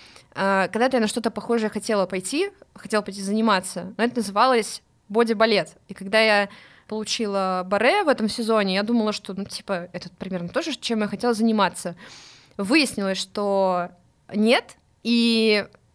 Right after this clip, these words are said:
если коротко, то боди-балет — это, ну, я спр-, и я заинтересовалась, потому что на самом деле они немножко похожи. И, и то, и то имеет отношение к хореографии, но в боди-балете есть слово «балет», и оказывается, там, э,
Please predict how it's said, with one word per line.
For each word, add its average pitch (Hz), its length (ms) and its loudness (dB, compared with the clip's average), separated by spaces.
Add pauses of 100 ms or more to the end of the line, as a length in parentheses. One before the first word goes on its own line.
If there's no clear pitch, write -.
(240)
если 233 260 2
коротко, 330 460 2
то 214 160 -4
боди-балет — 226 640 2
это, 220 520 2
ну, 254 160 2 (300)
я 240 120 -2
спр-, 240 200 -10
и 240 200 -4
я 233 380 4
заинтересовалась, 240 500 0
потому - 140 -6
что 233 100 -4
на 220 40 2
самом 294 200 0
деле 269 100 4
они 226 80 4
немножко 262 220 -2
похожи. 190 580 -2 (140)
И, 233 60 -4
и 226 160 -8
то, 254 120 0
и 214 60 2
то 370 380 0
имеет 262 280 -2
отношение 247 320 -4
к - 60 -12
хореографии, 208 500 -2
но 196 280 -4
в 185 80 -16
боди-балете 220 500 -2
есть 202 140 -4
слово 208 140 -4
«балет», 196 380 -2 (460)
и 220 80 4
оказывается, 233 1120 2 (180)
там, 240 460 4
э, 208 560 0